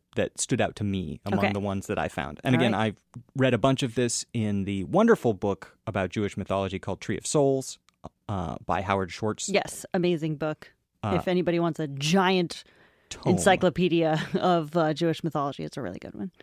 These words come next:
Speaker 1: Among other places. So I'm gonna run down some of 'em. These are the ones that stood out to me. So there's, um, Radueriel, the keeper of the Book of Records.
Speaker 2: Okay.
Speaker 1: I, I mean, it's just like it sounds. He
Speaker 2: Yeah.
Speaker 1: knows, he knows when you are sleeping.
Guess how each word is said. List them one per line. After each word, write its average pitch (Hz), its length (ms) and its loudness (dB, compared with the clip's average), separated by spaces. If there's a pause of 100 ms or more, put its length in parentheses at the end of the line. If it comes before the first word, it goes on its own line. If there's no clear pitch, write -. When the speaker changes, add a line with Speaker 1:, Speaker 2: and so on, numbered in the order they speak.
(140)
Speaker 1:
Among 190 240 8
other 185 140 4
places. 165 500 0
So 131 380 4
I'm 135 140 4
gonna 151 160 2
run 135 200 4
down 117 200 4
some 98 180 -4
of 60 80 -10
'em. - 160 -16 (160)
These 143 160 2
are 156 40 2
the 147 100 2
ones 135 180 2
that 120 220 2 (100)
stood 117 240 0
out 95 140 2
to 95 60 -4
me. 71 240 -6 (200)
So 127 180 2
there's, 113 440 0
um, 82 440 -4 (440)
Radueriel, 139 1000 4 (200)
the 110 80 -4
keeper 135 360 0
of 110 120 2
the 113 60 2
Book 120 220 0
of 101 120 0
Records. 110 560 0 (400)
Speaker 2:
Okay. 165 380 -4 (500)
Speaker 1:
I, 147 160 2
I 139 40 4
mean, 135 240 2 (300)
it's 127 160 -2
just 156 140 0
like 156 80 4
it 156 80 0
sounds. - 440 -2
He 127 100 6
Speaker 2:
Yeah. 135 120 10
Speaker 1:
knows, 131 240 4
he 147 80 4
knows 147 240 6
when 156 460 0
you 151 240 -2
are 143 240 2
sleeping. 120 400 0